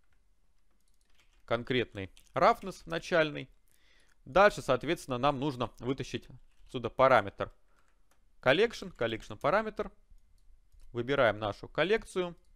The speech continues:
выбираем с-, наш rain. И нам нужно вот из этого вычесть уровень дождя.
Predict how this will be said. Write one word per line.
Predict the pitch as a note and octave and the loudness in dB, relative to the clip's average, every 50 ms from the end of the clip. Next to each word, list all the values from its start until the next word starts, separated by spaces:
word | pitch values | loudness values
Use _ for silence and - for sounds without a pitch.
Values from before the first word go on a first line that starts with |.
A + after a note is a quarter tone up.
| _ - _ - _ - _ _ _ - - - - - - - - _ _ _ _ - | _ -20 _ -20 _ -20 _ _ _ -20 -20 -20 -20 -20 -20 -20 -20 _ _ _ _ -10
выбираем | A2 G#2+ A2 A2+ A#2 A2 G#2 | -8 -4 -2 0 0 -2 -2
с-, | - - - A2+ A2+ | -6 -14 -20 -20 -16
наш | A#2+ A#2 A#2 G#2+ - - | -4 -2 -2 -2 0 0
rain. | D#3+ G3+ A#3 B3 A#3 - - - _ - - - - - | 0 0 0 0 -4 -8 -16 -20 _ -20 -20 -20 -20 -8
И | - C#3+ | -8 -4
нам | E3+ G#3+ A#3 G#3 D#3 | 2 2 2 2 2
нужно | D#3 D#3 C3 A#2 B2 A#2 | -2 -4 -4 -4 -4 -2
вот | A#2 A2+ G#2+ - | -2 -2 -2 -2
из | B2 A#2 E3 | -4 0 0
этого | A3+ B3 - G#3 F#3 F#3+ F#3 E3+ - _ _ - _ - - _ _ _ _ _ _ _ _ _ - _ - - _ _ | 0 0 0 -2 -4 -4 -6 -8 -12 _ _ -20 _ -20 -20 _ _ _ _ _ _ _ _ _ -20 _ -20 -20 _ _
вычесть | - A#2+ C#3+ F#3+ F3+ - C#3 B2 - - - - _ _ _ _ _ _ _ _ _ _ _ _ _ - - - | -10 -6 -6 -6 -6 -6 -10 -10 -10 -18 -20 -20 _ _ _ _ _ _ _ _ _ _ _ _ _ -20 -18 -6
уровень | C#3+ D#3+ E3+ D#3 C3 C3 A#2+ | -4 0 0 0 0 -2 0
дождя. | A2 A#2 A#2 G#2 G#2 G2+ F#2 F2 | 2 2 2 2 0 -4 -6 -6